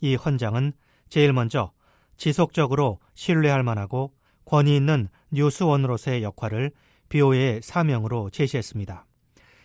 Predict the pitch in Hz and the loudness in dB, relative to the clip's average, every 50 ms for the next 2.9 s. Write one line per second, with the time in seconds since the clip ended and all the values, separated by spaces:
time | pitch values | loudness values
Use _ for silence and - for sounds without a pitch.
0 | _ _ _ - 151 151 151 143 135 143 147 123 98 90 _ _ _ _ - - | _ _ _ 0 2 4 4 4 4 2 0 0 -2 -6 _ _ _ _ 0 2
1 | 160 156 147 143 143 135 131 123 117 107 - - 117 131 147 160 160 156 _ _ | 4 6 6 6 4 4 2 0 -2 -4 -6 -4 -2 -2 0 -2 -2 -4 _ _
2 | _ _ _ - - 151 143 143 151 139 - - 127 110 - 143 120 95 | _ _ _ -6 -2 0 2 4 2 2 2 -2 -4 -2 -2 -2 -4 -4